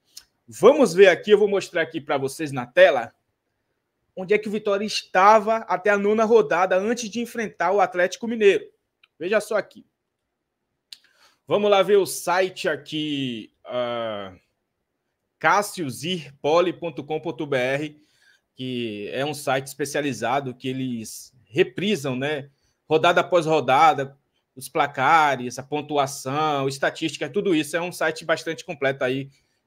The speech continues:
cassioziapoli ponto com ponto B R.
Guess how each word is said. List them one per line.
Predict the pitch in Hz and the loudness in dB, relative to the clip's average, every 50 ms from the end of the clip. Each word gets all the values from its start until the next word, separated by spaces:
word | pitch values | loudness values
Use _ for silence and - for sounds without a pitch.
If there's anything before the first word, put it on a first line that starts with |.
| _ _ _ | _ _ _
cassioziapoli | 151 156 170 175 - - - 180 175 165 - _ _ 110 104 107 127 160 160 131 - - - 143 160 160 151 139 | 2 2 2 2 -2 -6 -8 -8 -10 -10 -12 _ _ -16 -10 -4 0 0 0 0 0 -2 0 2 2 2 0 -2
ponto | 139 151 151 147 - | -4 -8 -10 -10 -10
com | - 156 151 | -10 -10 -8
ponto | 151 160 143 147 143 | -6 -8 -8 -4 -2
B | 151 | 0
R. | 147 127 123 120 104 98 92 | 2 4 4 2 0 -2 -6